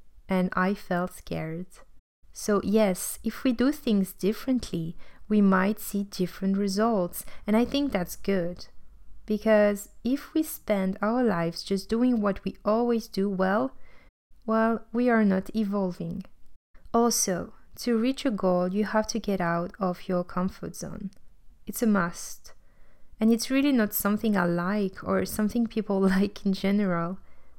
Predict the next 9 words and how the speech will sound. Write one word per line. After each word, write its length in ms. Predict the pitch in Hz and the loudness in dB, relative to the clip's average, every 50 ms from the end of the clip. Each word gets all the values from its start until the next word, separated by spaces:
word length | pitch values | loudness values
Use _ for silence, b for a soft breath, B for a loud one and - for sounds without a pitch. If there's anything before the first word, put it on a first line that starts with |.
| b b - | b b -8
because 460 | - 233 285 285 294 277 - - - - - - - - - - - | 0 4 6 6 6 4 2 -4 -16 -18 -18 -20 -20 -20 -14 -4 0
we 160 | 262 269 311 | 2 2 4
are 120 | 330 349 | 2 0
scared. 560 | 339 - - - 349 370 415 403 311 196 175 - - - - - - _ _ _ - - - - - | -2 -4 -2 0 2 4 4 4 2 2 0 -4 -8 -18 -20 -20 -20 _ _ _ -16 -16 -6 0 2
And 160 | 233 233 220 | 2 2 2
sometimes 760 | - - - 254 269 294 277 - 220 190 185 185 180 185 196 | 0 0 0 2 2 2 0 0 2 2 2 2 0 -2 -2
I 140 | - 220 | 0 0
feel 320 | 214 208 - - 269 262 254 | -2 -2 -2 0 0 2 2
like, 400 | 240 233 220 208 202 - - | 2 2 2 0 -2 -4 -12